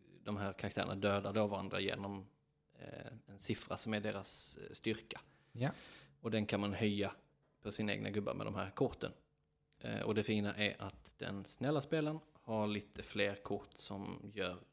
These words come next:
Speaker 1: actions och den onda spelaren har färre såna, men högre och fler styrkekort.
Speaker 2: Vänta, vänta, vänta. Men vad s-, den goda, inom situationstecken, vem, vad, vad spelar den?
Speaker 1: Eh, alltså Fylke och Brödraskapet.
Speaker 2: Okej, och den,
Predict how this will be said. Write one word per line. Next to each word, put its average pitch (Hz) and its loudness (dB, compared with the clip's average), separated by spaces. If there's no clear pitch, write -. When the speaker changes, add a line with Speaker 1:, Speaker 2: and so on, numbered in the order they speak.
Speaker 1:
actions - -4
och - -8
den 117 -2
onda 110 4
spelaren 107 0
har 107 -2
färre 113 2
såna, - -4
men 104 -6
högre 98 0
och - -12
fler - -4
styrkekort. 139 2
Speaker 2:
Vänta, 175 8
vänta, 165 8
vänta. 151 6
Men 147 2
vad 135 8
s-, - 0
den 131 4
goda, 127 8
inom 107 4
situationstecken, 104 -4
vem, 117 6
vad, 113 10
vad 110 6
spelar 104 4
den? 98 4
Speaker 1:
Eh, 104 0
alltså 110 4
Fylke 104 4
och - -2
Brödraskapet. - -2
Speaker 2:
Okej, 117 0
och 123 6
den, 113 6